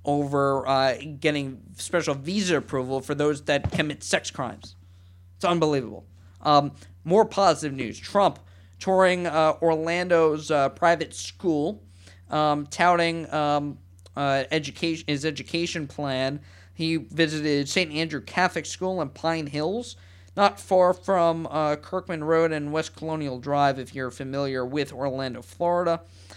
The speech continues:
President Trump, um, arrived there after one o'clock this afternoon, and he talked about school vouchers. Um, the, and that was basically a, a, a big part of his, uh,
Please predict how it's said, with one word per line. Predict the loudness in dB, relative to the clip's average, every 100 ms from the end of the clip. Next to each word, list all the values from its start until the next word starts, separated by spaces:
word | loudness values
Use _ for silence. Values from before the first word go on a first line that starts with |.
| -20 -10
President | 4 4 4 -4
Trump, | 0 0 -2 -12 -4
um, | 0 0 0 -4 -6
arrived | -2 4 4 4
there | 0 0
after | 0 -2 -4
one | -6 -4 -4
o'clock | -4 -10 -6 0 2 2 -2
this | -8 -6
afternoon, | -4 -6 -6 -10 -6 -4 -4 -8 -16 -20 -6
and | -2
he | -2
talked | 2 0 2
about | 0 2 0
school | -4 -10 -6 -4 -2 -2
vouchers. | 0 0 0 -4 -10 -12 -16 -20 -18 -6
Um, | -2 0 -2 -6
the, | -10 -10 -4
and | -2 -2 -4 -10 -14 -20 -20 2
that | 4
was | 6 2
basically | 0 -2 -2 -4 -2 0
a, | 0 0
a, | -2 -2 -4 -8 -20 -20 -20 -20 -20 -20 -20 -16
a | -16
big | -4 0 0 -4 -18 -20
part | -2 2 4 2 0
of | -6 -2
his, | -2 -2 -4
uh, | -4 -2